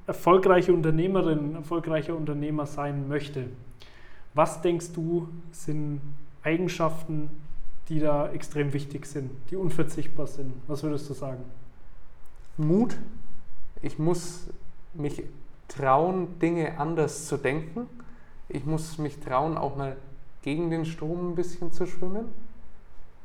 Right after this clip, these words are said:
Speaker 2: Dann die vorhin angesprochene Offenheit ist meines Erachtens elementar, weil selbst wenn ich heute die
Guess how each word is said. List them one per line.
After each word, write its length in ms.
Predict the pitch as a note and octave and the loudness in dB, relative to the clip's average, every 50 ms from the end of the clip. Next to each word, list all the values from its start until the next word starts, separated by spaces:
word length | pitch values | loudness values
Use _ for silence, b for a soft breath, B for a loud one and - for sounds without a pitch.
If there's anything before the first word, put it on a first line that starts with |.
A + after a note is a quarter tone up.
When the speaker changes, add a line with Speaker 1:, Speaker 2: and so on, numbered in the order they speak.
| - - - | -14 -8 -4
Speaker 2:
Dann 200 | - C#3+ C#3 C#3+ | -2 0 0 2
die 120 | C#3 C#3+ C#3 | 0 0 -2
vorhin 320 | - - D3+ D#3 D3+ D3 | -2 0 0 0 0 0
angesprochene 760 | - C#3 D3 D3+ D3+ C#3+ - - D3 C3+ C3 C3+ C#3 - - | -2 -2 -2 -2 -2 -4 -4 -4 -4 -4 -4 -6 -6 -6 -4
Offenheit 420 | D3+ D3+ - E3+ E3 D#3+ D#3+ D#3 | -4 -4 -2 -2 0 0 0 0
ist 200 | D3 C#3 - - | -2 -4 -4 -4
meines 280 | C#3+ C3+ C#3 C#3+ C#3 C#3 | -4 -2 -2 -2 -4 -2
Erachtens 460 | C#3+ C#3 C#3 C3+ - C#3 C#3 C#3 b b b b b b b - | -4 -4 -4 -4 -6 -8 -8 -8 b b b b b b b -8
elementar, 760 | - C#3 D3+ E3 E3 D#3 C#3+ C3+ - B2 C3 C3 D3 D#3+ D#3+ | -4 0 0 2 2 2 0 0 -2 -2 0 0 0 0 0
weil 220 | D3 C#3 C#3 C#3 B B B B B - | -2 -2 -4 -4 B B B B B -6
selbst 360 | - - D#3 D#3+ D#3+ - - | -2 0 0 0 -2 -2 -2
wenn 100 | D#3+ D#3 | -2 -2
ich 180 | D3 - - | -2 -4 -4
heute 320 | C3 C#3+ D3+ F3 E3 F3 E3+ | 0 2 2 2 2 0 0
die 320 | - D#3 D3+ D3 C#3+ C#3 | 0 2 2 2 0 -2